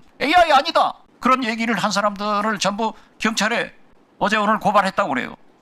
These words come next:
조사 받아보면 될 것 아니에요. 자, 만약 조희대 대법원장이 한덕수 총리하고 그런 얘기를 나눈 적이 없다고 하면은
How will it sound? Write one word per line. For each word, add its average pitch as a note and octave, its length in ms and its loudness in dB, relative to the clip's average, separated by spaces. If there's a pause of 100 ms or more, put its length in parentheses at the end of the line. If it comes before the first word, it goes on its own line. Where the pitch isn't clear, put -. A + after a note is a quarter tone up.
(220)
조사 A#3 220 2
받아보면 A3+ 420 0
될 G3+ 120 -2
것 E3 140 -10
아니에요. G#2+ 360 -8 (240)
자, G3 300 -2 (460)
만약 A#3+ 500 4 (260)
조희대 A#3+ 320 0
대법원장이 F3+ 1000 -2
한덕수 G#3+ 640 -2 (520)
총리하고 G3+ 500 -2
그런 F#3+ 280 -4
얘기를 F3 400 -4
나눈 E3 240 -2
적이 G3 200 -4
없다고 A3 360 0
하면은 E3 520 -4